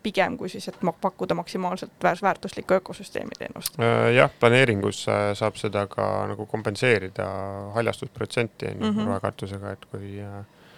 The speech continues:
Speaker 2: on krundil nii-öelda maaga seotud haljastust, äh, ei saa piisavalt palju või taheta teha, siis katusehaljastusega saab seda natuke kompenseerida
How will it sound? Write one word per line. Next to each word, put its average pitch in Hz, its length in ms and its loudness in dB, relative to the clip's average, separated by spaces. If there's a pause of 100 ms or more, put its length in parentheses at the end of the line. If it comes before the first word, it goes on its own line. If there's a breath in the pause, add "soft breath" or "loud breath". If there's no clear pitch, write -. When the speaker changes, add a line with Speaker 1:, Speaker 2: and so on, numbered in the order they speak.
(420 loud breath)
Speaker 2:
on 110 260 -6
krundil 107 400 -2
nii-öelda 98 240 -4
maaga 107 280 6
seotud 104 300 0
haljastust, 104 600 -2
äh, 101 640 -6 (480)
ei 104 60 -6
saa 101 280 2
piisavalt 98 400 -4
palju 98 300 -2 (100)
või 95 200 -8
taheta 98 360 -8
teha, 104 240 -6
siis 95 240 -16
katusehaljastusega 98 880 -10
saab 98 180 -10
seda - 160 -14
natuke 107 380 -4
kompenseerida 101 720 -4